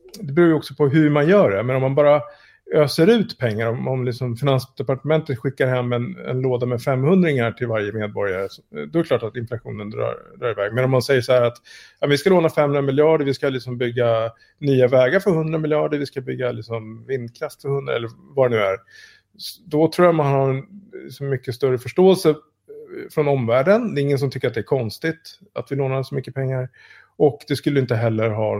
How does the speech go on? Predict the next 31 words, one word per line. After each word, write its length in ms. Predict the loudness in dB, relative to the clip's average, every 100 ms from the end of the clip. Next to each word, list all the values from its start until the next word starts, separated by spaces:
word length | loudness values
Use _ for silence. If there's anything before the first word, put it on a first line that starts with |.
| -6
några, 320 | -8 -6 -6 -6
liksom, 460 | -10 -14 -14 -14 -20 _ _ _ _ _ -20 _ _ -20 _ _ _ 0
tror 120 | 4
jag, 260 | 4 4 2
någon 100 | -2
gigantiska, 480 | -2 -2 -4 -8 -12
liksom, 360 | -12 -12 -14 -10
påverkan 360 | -4 -4 -4 -6
på 80 | -8
inflationen. 600 | -6 -4 0 0 0 -4
Men 140 | -4
man 100 | -2
ska 140 | 0 0
komma 200 | 2 4
ihåg 160 | 4
att 220 | 2 -2 -20 _ _ _ _ -12 -6
det 160 | 0
har 60 | 2
ju 60 | 4
snarare 260 | 4 4
varit 200 | 4 2
tvärtom, 400 | 2 0 2 0
att 120 | 0
inflationen 380 | -2 -4 -4 -2
har 100 | 0
varit 180 | 0 0
väldigt 300 | -2 -4 0
låg 280 | 2 4 2
i 40 |
Sverige 280 | -2 -6 -6
i, 320 | -8 -10 -12